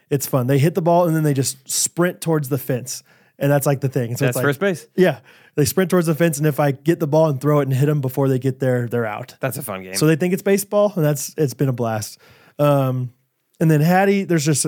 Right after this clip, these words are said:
Speaker 1: two sweet stories with Hattie. So Hattie lost her first tooth, I think, two or three weeks ago.
Speaker 2: Whoa.
Speaker 1: Did I not talk about that on the podcast? Um, which was fun.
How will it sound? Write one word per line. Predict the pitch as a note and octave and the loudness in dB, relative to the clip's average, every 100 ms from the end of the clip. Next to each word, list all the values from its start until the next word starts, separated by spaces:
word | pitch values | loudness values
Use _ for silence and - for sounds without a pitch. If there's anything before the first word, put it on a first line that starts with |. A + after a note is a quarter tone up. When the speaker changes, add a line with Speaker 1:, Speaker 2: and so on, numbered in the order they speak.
| - | -2
Speaker 1:
two | - F3+ | 2 2
sweet | - D#3 D#3 - | 2 2 2 2
stories | - D#3 C3+ B2+ | -2 0 2 0
with | A2+ | 0
Hattie. | A#2+ A#2 A#2+ - - _ | -2 -2 -4 -6 -20 _
So | - | -2
Hattie | C#3+ G3 | 2 2
lost | F#3 E3+ - | 2 0 0
her | D#3 | -2
first | E3+ C#3+ | 0 0
tooth, | - E3+ | 2 2
I | F3 | 2
think, | D#3 F3 - | 0 -2 -6
two | - F#3+ | -2 -2
or | |
three | F3 F3+ | 0 0
weeks | F3+ - | 0 -2
ago. | F#3 F#3+ | -2 0
Speaker 2:
Whoa. | C#3 G#3+ A3+ D3+ D#3 | 0 0 0 0 2
Speaker 1:
Did | D#3+ | 2
I | |
not | E3+ | 0
talk | E3+ E3+ | -2 -2
about | F3 | -2
that | F#3 | 0
on | |
the | F#3 | -2
podcast? | G3 F#3 F#3+ - - - - | -2 -2 -4 -6 -20 -10 0
Um, | D3+ C#3 C3 B2+ _ - | 2 2 -2 -8 _ -4
which | D#3+ | 0
was | D3+ - | 0 0
fun. | F3 E3+ E3 D#3+ | 0 2 2 -2